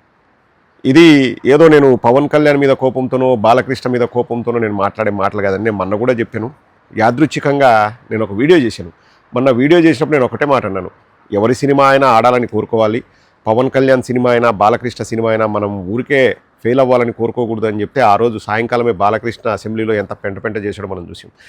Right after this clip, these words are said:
అప్పుడు మనకు కూడా అనిపిస్తుంది, "ఒరే నాయన, వీళ్ళకు ఎంత మనం మంచి చేయాలనుకున్నా, లేకపోతే మనం మంచిగా మాట్లాడినా కుక్కతో ఒక వంకరే" అనిపిస్తుంది. కానీ ఇక్కడ వాస్తవంగా చెప్తున్నానండి,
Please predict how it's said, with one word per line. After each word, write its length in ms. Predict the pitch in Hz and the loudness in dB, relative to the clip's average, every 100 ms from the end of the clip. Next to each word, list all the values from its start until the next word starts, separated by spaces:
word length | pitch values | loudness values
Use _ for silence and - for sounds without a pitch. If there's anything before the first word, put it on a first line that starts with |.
| - - | -14 -6
అప్పుడు 180 | - | -4
మనకు 200 | 113 107 | -2 0
కూడా 140 | 110 151 | 2 2
అనిపిస్తుంది, 500 | 135 113 - 90 87 - - _ - | 2 -4 -10 -14 -16 -20 -20 _ -6
"ఒరే 180 | 113 127 | 0 0
నాయన, 400 | 123 117 120 120 - _ - | 2 0 0 -2 -6 _ -6
వీళ్ళకు 680 | 120 131 117 123 117 117 117 _ _ _ _ - | 0 0 0 -2 -2 -2 -6 _ _ _ _ -4
ఎంత 240 | 117 123 | -2 0
మనం 320 | 139 139 143 135 - - - - - | 2 2 2 0 -10 -20 -20 -20 -8
మంచి 240 | 107 120 131 | -6 -2 2
చేయాలనుకున్నా, 580 | 139 135 127 123 127 | 4 4 0 -2 0
లేకపోతే 440 | 127 120 104 120 120 | 2 2 0 -4 -2
మనం 200 | 117 110 | -2 -2
మంచిగా 300 | 104 104 123 | -4 -4 -4
మాట్లాడినా 460 | 123 117 117 117 | -2 -4 -4 -2
కుక్కతో 380 | 120 - 113 120 | -4 -4 -4 -2
ఒక 120 | 120 | -2
వంకరే" 320 | 110 107 95 107 | -2 -4 -4 -6
అనిపిస్తుంది. 420 | 87 87 - 90 _ _ _ | -6 -14 -20 -20 _ _ _
కానీ 160 | 131 165 | 2 6
ఇక్కడ 320 | 180 143 131 | 6 4 4
వాస్తవంగా 460 | 113 101 131 185 165 | 4 4 2 0 -2
చెప్తున్నానండి, 520 | 123 - 117 104 120 | -2 -4 -6 -4 -8